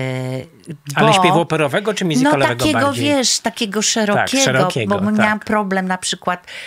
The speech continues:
Speaker 2: z, z, z, z większym oddechem,
Speaker 1: Tak,
Speaker 2: z
Speaker 1: to zawsze jest
Speaker 2: utrzymaniem
Speaker 1: wyzwanie.
Speaker 2: długich nut. E, niektóre naprawdę bardzo trudne technicznie, e,
Speaker 1: Tak,
Speaker 2: piosenki.
Speaker 1: one są bardzo
Speaker 2: Jak śpiewasz pop, to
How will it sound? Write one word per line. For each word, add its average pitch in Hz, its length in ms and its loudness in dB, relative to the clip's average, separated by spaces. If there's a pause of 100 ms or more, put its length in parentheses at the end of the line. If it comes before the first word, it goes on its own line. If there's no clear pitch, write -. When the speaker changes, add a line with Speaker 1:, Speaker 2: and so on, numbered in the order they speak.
(240)
Speaker 2:
z, - 260 0 (340)
z, 165 340 -2 (320)
z, 160 180 -6 (140)
z 165 80 -4
większym 180 420 -2
oddechem, 170 960 -4 (180)
Speaker 1:
Tak, 104 140 0
Speaker 2:
z 98 60 -2
Speaker 1:
to - 80 -8
zawsze 117 120 0
jest 123 100 2
Speaker 2:
utrzymaniem - 340 2
Speaker 1:
wyzwanie. 185 240 2
Speaker 2:
długich 180 500 0
nut. 165 720 -4 (400)
E, - 40 -8 (1160)
niektóre 190 560 -2
naprawdę 185 520 -2
bardzo 180 340 -2
trudne 196 640 -4
technicznie, 156 960 -6
e, 147 280 -2
Speaker 1:
Tak, - 260 -2
Speaker 2:
piosenki. 180 220 2
Speaker 1:
one 139 140 2
są 131 160 0
bardzo 175 260 0
Speaker 2:
Jak 131 100 2
śpiewasz 302 480 0
pop, 277 480 0
to 226 320 0